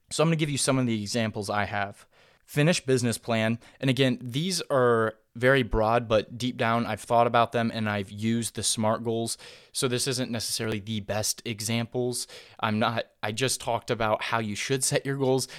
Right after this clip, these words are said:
and I'm going against my word in a way, but this is for me. And again, tailor it to how you want. I gave those examples to help you start goal setting, so it's not very broad, but specific. So I know within my goals that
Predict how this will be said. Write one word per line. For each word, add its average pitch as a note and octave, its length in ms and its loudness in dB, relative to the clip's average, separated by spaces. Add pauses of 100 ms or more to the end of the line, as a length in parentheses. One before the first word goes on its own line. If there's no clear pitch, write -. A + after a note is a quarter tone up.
(160)
and A2+ 360 0
I'm G#2+ 160 -4
going A#2 280 0
against A2 340 -4
my G#2+ 100 -4
word A#2 300 0
in E3 100 -2
a E3 60 -2
way, E3+ 340 -2 (320)
but B2+ 300 2 (160)
this D#3 220 0
is D#3+ 100 0
for - 200 -2
me. A2+ 440 0 (240)
And B2 80 -2
again, A#2+ 380 -2
tailor C#3 340 -2
it - 80 -8
to B2+ 100 -8
how A#2+ 120 -2
you A2+ 260 -4
want. G2+ 220 -6
I A2+ 60 -6
gave C#3+ 180 -4
those C#3+ 180 -4
examples A2+ 520 -4
to A2+ 80 -8
help - 280 -6
you A2 80 -6
start A2 380 -2
goal G#2+ 160 -4
setting, C3 400 -2
so A2+ 160 -2
it's - 120 -6
not G#2 220 -2
very G#2 180 -4
broad, G2+ 460 -6
but G2+ 220 -10
specific. - 580 -8 (560)
So - 340 0
I D3+ 200 0
know B2+ 460 4 (300)
within B2 360 0
my A2+ 140 4
goals G#2 420 -2
that G#2+ 260 -2